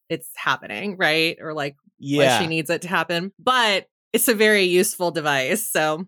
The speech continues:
Speaker 2: Yeah. What also excites me about this series, setting the, the horny stuff aside, is that we're only on book one. Book two comes out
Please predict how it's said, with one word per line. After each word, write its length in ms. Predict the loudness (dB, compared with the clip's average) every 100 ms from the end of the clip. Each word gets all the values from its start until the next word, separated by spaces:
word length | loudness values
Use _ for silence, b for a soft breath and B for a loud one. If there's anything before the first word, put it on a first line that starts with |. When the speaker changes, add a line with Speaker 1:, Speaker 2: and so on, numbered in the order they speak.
| -2
Speaker 2:
Yeah. 400 | 2 4 2 -2
What 200 | -2 2
also 340 | 6 4 4 2
excites 460 | 4 4 2 2
me 120 | 0 2
about 260 | 4 2
this 160 | 0 -2
series, 480 | 0 0 0 -4 -2
setting 320 | 0 2 0
the, 120 | -2
the 180 | -2 -2
horny 220 | -2 -4
stuff 200 | -6 -8
aside, 240 | -10 -14 b b b b
is 220 | 2 4
that 520 | 4 4 4 0 -4 -6 _ _ _ _ _
we're 260 | 2 4 6
only 260 | 4 6 6
on 160 | 6
book 260 | 6 2 2
one. 380 | 0 0 -2 -8 _
Book 320 | -6 2 2 4
two 220 | 4 4
comes 320 | 4 2 4
out 300 | 4 4 0